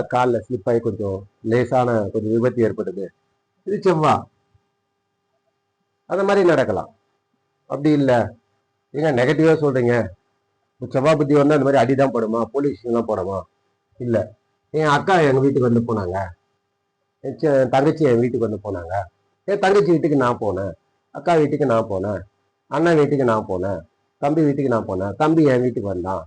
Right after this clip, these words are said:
என்னுடைய பெரியப்பா, அஹ், பெரியப்பா வந்து எங்க வீட்டுக்கு வந்தாரு, செவ்வாய் பங்காளிகள். என் பெரியப்பாவோட பையன், எங்களுடைய அண்ணன் வந்து எங்க வீட்டுக்கு வந்தாரு, என் சித்தப்பா பையன், அவர், அவர் அண்ணா தம்பியோ யாரோ வந்து. இந்த மாதிரி செவ்வாயுடைய காரகங்கள் வந்து இயங்கும்.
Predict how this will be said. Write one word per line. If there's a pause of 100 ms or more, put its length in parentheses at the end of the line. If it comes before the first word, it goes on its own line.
(720)
என்னுடைய
பெரியப்பா, (720)
அஹ், (200)
பெரியப்பா
வந்து
எங்க
வீட்டுக்கு
வந்தாரு, (100)
செவ்வாய்
பங்காளிகள். (1120)
என்
பெரியப்பாவோட
பையன்,
எங்களுடைய
அண்ணன்
வந்து (100)
எங்க
வீட்டுக்கு
வந்தாரு, (100)
என்
சித்தப்பா
பையன்,
அவர்,
அவர்
அண்ணா
தம்பியோ
யாரோ
வந்து. (360)
இந்த
மாதிரி
செவ்வாயுடைய
காரகங்கள்
வந்து
இயங்கும்.